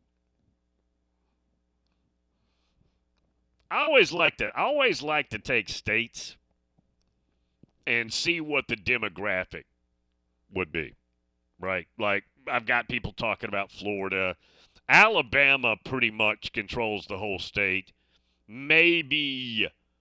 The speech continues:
Montgomery. You could, you could argue for Auburn. Obviously, Opelika, Auburn right there. But I'm just talking about the whole state's pretty much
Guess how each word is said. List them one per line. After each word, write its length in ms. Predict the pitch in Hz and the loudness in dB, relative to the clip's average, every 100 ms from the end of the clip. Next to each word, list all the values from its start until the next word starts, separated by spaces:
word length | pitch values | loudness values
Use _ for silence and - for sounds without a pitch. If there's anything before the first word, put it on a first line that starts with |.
| _ 110 | _ -4
Montgomery. 760 | 113 95 113 107 104 104 98 _ _ _ _ _ _ _ _ _ _ _ | -4 0 2 2 0 -2 -4 _ _ _ _ _ _ _ _ _ _ _
You 140 | 95 | -8
could, 200 | 101 113 117 | -4 -4 -2
you 140 | 123 | -2
could 140 | 123 | 0
argue 420 | 113 104 98 104 98 _ _ _ _ _ _ _ _ _ - | 0 0 0 -4 -6 _ _ _ _ _ _ _ _ _ -6
for 140 | 104 | 0
Auburn. 360 | 101 104 98 95 _ _ _ _ _ _ _ _ _ _ _ _ | 2 2 0 -6 _ _ _ _ _ _ _ _ _ _ _ _
Obviously, 480 | 262 269 233 107 107 | 0 2 2 0 0
Opelika, 580 | 104 117 92 101 101 101 | 2 2 -2 -2 -2 -2
Auburn 400 | 98 113 87 87 | 0 0 0 -2
right 240 | 110 90 | -2 -2
there. 220 | - 92 78 | -2 -4 -4
But 100 | 113 | -4
I'm 140 | 147 | -2
just 160 | 139 - | -4 -2
talking 100 | 131 | 0
about 200 | 113 - | 0 0
the 100 | 95 | -2
whole 280 | 131 117 | -2 -4
state's 440 | 101 - 117 104 - | -6 -2 0 0 -4
pretty 420 | - 208 202 120 | 0 2 4 4
much 640 | 107 113 78 - - - | 2 -2 -4 -6 -8 -10